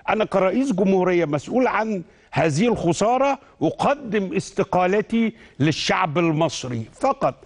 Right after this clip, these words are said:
ولكن زي ما هيكل تلاعب بالألفاظ وسمى هزيمة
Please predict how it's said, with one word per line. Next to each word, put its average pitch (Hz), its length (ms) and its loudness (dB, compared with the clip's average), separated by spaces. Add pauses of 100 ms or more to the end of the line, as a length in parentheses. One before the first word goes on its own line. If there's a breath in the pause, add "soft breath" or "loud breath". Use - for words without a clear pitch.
(420 loud breath)
ولكن 220 400 0
زي 269 280 0
ما 240 200 2
هيكل 202 540 0
تلاعب 190 520 0
بالألفاظ 175 680 0 (400 loud breath)
وسمى 208 760 0
هزيمة 170 600 0